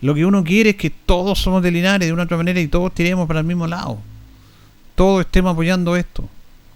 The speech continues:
Entonces, cuando ya se produce esto, se, hay una división. Y la barra, bueno, se les escuchó, se les dijo, traigan el planteamiento, y el planteamiento no llegaron a la reunión como habían llegado, hubo una descoordinación, no sé qué habrá pasado internamente,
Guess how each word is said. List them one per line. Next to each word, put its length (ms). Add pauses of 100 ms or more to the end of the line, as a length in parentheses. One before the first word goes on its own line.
(360)
Entonces, 360
cuando 260
ya 280
se 260
produce 460
esto, 240
se, 220
hay 180
una 140
división. 720 (1040)
Y 100
la 80
barra, 320
bueno, 460
se 160
les 180
escuchó, 760 (100)
se 160
les 160
dijo, 260 (140)
traigan 260
el 100
planteamiento, 720 (360)
y 60
el 60
planteamiento 880
no 180
llegaron 340
a 40
la 100
reunión 260
como 160
habían 180
llegado, 340
hubo 140
una 200
descoordinación, 800
no 100
sé 220
qué 120
habrá 160
pasado 280
internamente, 800